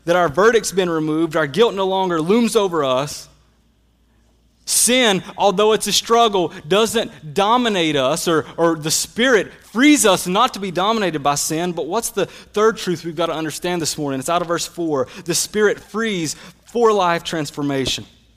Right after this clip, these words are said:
Verse four says this, "In order that the righteous requirement of the law might be fulfilled in us,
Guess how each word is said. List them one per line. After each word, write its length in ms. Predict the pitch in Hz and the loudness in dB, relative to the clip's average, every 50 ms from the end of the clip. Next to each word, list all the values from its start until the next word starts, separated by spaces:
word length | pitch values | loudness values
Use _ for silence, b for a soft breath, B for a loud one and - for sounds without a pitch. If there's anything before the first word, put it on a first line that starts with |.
| _ _ _ _ _ _ _ _ _ _ _ - - - | _ _ _ _ _ _ _ _ _ _ _ -20 -14 -6
Verse 220 | 160 170 180 - - | -4 -2 -2 -2 -2
four 240 | - 220 214 202 | 0 2 2 2
says 260 | 180 - 185 170 147 143 | 2 0 0 -2 -2 0
this, 280 | 175 170 151 127 - B B B B B B | 2 2 2 2 0 B B B B B B
"In 100 | - 170 | -6 -4
order 300 | 175 180 190 190 202 190 | -2 0 0 2 2 2
that 140 | 175 180 156 | 2 0 0
the 80 | 160 147 | 0 0
righteous 440 | 151 160 180 196 - 240 214 - | 2 2 2 2 0 -2 -6 -6
requirement 600 | 220 214 208 - 196 185 180 185 185 190 185 - | -6 -8 -6 -2 0 0 2 0 0 -2 -6 -6
of 80 | 160 160 | -6 -6
the 80 | 180 170 | -4 -2
law 320 | 165 170 165 160 156 147 | 0 0 2 2 2 2
might 240 | 147 156 160 147 151 | 0 -2 -2 -4 -4
be 100 | 156 160 | -6 -6
fulfilled 540 | - - 151 139 - - - 170 170 165 165 | -6 -8 -10 -10 -8 -6 -2 -2 0 0 0
in 100 | 156 156 | 0 0
us, 400 | 147 131 117 107 - - - | 0 -2 -2 -4 -8 -14 -18